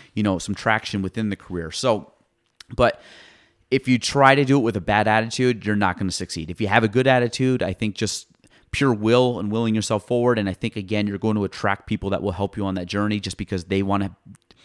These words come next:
they wanna, you know, connect with like-minded, positive individuals.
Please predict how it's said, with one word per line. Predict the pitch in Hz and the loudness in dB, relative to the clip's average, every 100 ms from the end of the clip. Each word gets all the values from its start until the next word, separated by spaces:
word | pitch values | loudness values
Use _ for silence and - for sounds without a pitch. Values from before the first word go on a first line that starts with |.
| - - | -20 -2
they | 113 123 | 4 4
wanna, | 113 110 104 - | 4 0 -4 -8
you | 104 | -6
know, | 92 87 _ _ _ - | -6 -8 _ _ _ -4
connect | 127 104 104 | 0 0 0
with | 107 98 | -2 -2
like-minded, | 98 98 107 98 98 92 | -2 -2 -2 -2 -2 -4
positive | - 98 90 90 | -2 -2 -2 -4
individuals. | 95 90 113 117 110 | -2 0 0 2 0